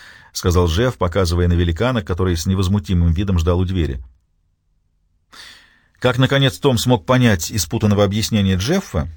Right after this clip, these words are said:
несколько дней назад Майк выполнил особое поручение Мюррея. Он изобразил,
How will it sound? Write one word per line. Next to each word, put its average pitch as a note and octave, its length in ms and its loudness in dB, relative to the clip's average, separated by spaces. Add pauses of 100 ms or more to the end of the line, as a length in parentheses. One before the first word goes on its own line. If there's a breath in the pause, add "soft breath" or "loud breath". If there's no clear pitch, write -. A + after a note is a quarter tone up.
(1400)
несколько C3+ 520 0
дней B2 220 0
назад A#2+ 340 2
Майк C#3+ 640 0
выполнил C3 540 2
особое C3 480 0
поручение C3 640 0
Мюррея. G#2 640 -2 (1400 loud breath)
Он D3 300 2
изобразил, C3 800 2